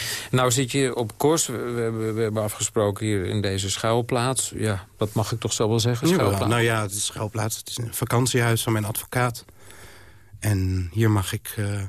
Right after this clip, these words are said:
Speaker 2: hier moet ik wachten tot er, eh, tot, eh, tot het hoger beroep wordt, eh, <clears throat> toegekend.
Speaker 1: Hoe is het leven hier voor jou, op Kos?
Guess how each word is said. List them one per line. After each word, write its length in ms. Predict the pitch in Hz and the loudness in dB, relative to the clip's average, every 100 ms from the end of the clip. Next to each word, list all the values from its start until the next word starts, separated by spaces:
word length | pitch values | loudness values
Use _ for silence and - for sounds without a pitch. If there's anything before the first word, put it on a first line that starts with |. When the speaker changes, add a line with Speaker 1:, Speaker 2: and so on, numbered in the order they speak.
| - - | -10 -2
Speaker 2:
hier 200 | 117 113 | 4 4
moet 180 | 117 | 4
ik 100 | 113 | 2
wachten 400 | 110 123 120 - | 2 2 2 -4
tot 240 | - 120 - | -4 -4 -2
er, 180 | 110 110 | -2 0
eh, 120 | 107 107 - - - - - - - | 0 -4 -10 -20 -20 -20 -20 -20 -12
tot, 220 | - 117 120 | -4 -2 2
eh, 140 | 110 | 0
tot 260 | 113 113 - | 2 0 2
het 100 | 110 | 4
hoger 280 | 113 104 | 4 4
beroep 260 | 110 113 - | 0 0 -2
wordt, 260 | 117 - - | -6 -6 -6
eh, 960 | 123 107 - - - - - 139 123 110 | -4 -4 -10 -20 -20 -20 -2 4 4 2
<clears throat> 0 | - | -2
toegekend. 680 | - 113 - - 107 107 - - | -6 -6 -6 -4 -4 -4 -14 -2
Speaker 1:
Hoe 120 | 110 | 0
is 60 | 92 | 2
het 100 | 101 | 4
leven 280 | 98 92 | 4 2
hier 120 | 98 92 | 0 0
voor 120 | 101 | -2
jou, 200 | 110 127 - - | -2 -4 -8 -8
op 180 | 101 | -6
Kos? 280 | - 120 120 | 0 0 0